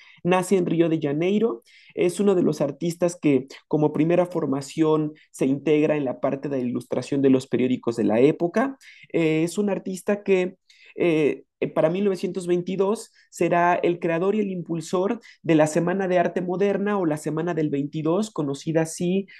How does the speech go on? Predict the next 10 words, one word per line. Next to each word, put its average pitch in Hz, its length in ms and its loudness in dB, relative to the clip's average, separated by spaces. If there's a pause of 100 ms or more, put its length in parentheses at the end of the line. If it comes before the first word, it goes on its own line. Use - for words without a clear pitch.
(180)
eh, 160 300 4
por 151 420 6
el 147 120 4
Círculo 180 420 -2
de 143 80 2
Artistas 151 460 -4
Brasileños, 175 840 -2 (260)
que 151 100 -8
se 151 100 -2
encontrará, 143 840 2